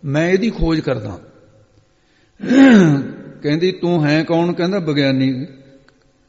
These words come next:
ਉਹ ਬੀਬੀ ਕਹਿੰਦੀ, "ਤੇਰਾ ਸਿਰ ਫਿਰ ਗਿਆ, ਕਹੀ ਜੀ ਖੋਜ ਕਰਦਾ ਹੈ?"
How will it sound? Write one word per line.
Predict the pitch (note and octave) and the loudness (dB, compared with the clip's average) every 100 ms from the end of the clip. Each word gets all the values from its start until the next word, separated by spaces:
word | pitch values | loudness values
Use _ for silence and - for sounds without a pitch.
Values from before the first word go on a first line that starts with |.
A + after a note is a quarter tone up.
| _ | _
ਉਹ | D3+ | -4
ਬੀਬੀ | C3+ C#3+ E3+ | -2 -2 -2
ਕਹਿੰਦੀ, | F3 E3+ F#3+ | -2 -2 -4
"ਤੇਰਾ | F3 F3 | -4 -4
ਸਿਰ | F#3 - C#3 | -2 -2 -2
ਫਿਰ | B2+ C3 | 0 -2
ਗਿਆ, | B2 A#2+ C3 - - _ _ _ _ _ _ _ _ _ _ | -2 -6 -8 -16 -20 _ _ _ _ _ _ _ _ _ _
ਕਹੀ | D3+ D#3+ | 2 2
ਜੀ | E3+ | 2
ਖੋਜ | F#3+ - E3+ D#3+ | -2 0 -2 -2
ਕਰਦਾ | E3+ E3 F3 | -4 -2 -2
ਹੈ?" | F3 F#3+ | -2 -6